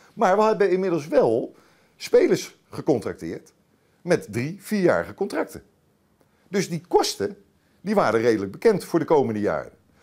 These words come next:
Maar als je opbrengsten achterblijven, ja, krijg je hem niet sluitend.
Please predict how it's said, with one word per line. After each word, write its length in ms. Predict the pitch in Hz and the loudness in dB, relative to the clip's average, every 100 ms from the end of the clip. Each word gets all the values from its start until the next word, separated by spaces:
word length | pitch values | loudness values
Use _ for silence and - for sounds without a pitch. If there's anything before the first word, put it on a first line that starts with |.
| _ | _
Maar 100 | 180 | -2
als 140 | 180 160 | 0 0
je 120 | - | 2
opbrengsten 460 | 214 202 170 - | 2 2 0 -2
achterblijven, 680 | 180 202 - 113 76 76 - - _ _ _ | -2 -2 -2 -2 -2 -4 -12 -20 _ _ _
ja, 140 | 202 | -2
krijg 280 | - 170 156 | -2 0 -2
je 60 | 131 | 0
hem 80 | 190 | -6
niet 80 | |
sluitend. 460 | - 214 220 - - | -4 -4 -6 -10 -20